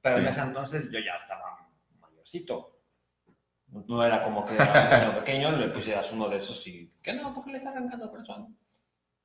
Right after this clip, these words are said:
Speaker 1: Y, este, las partes de las sombras y todo eso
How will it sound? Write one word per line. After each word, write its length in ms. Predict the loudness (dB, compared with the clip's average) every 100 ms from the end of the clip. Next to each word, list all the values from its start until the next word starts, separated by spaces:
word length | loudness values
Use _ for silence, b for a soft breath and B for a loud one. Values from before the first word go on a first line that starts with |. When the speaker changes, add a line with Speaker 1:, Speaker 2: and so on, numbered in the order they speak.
| -6
Speaker 1:
Y, 160 | 0 0
este, 840 | -2 -6 -6 -4 -2 -2 -2 -2
las 160 | -2 2
partes 260 | 2 2
de 60 | 0
las 100 | 0
sombras 360 | 0 2 0 -2
y 40 | -8
todo 180 | -6
eso 300 | -6 -6 -10